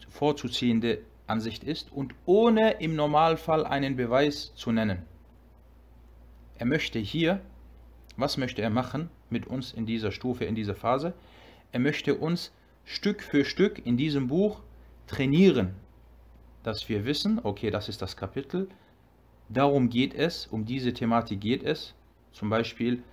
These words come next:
geht es jetzt hier um Wasser. Und dann erwähnt er im Nebensatz, achte, pass auf, o Schüler des Wissens, es gibt hierbei in unserer Rechtsschule, also er meint unsere Rechtsschule,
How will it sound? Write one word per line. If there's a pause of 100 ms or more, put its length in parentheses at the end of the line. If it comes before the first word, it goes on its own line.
(120)
geht
es
jetzt
hier (480)
um (280)
Wasser. (320)
Und
dann
erwähnt
er (300)
im
Nebensatz, (460)
achte, (160)
pass
auf,
o
Schüler
des
Wissens,
es
gibt
hierbei (600)
in
unserer
Rechtsschule,
also
er
meint
unsere
Rechtsschule,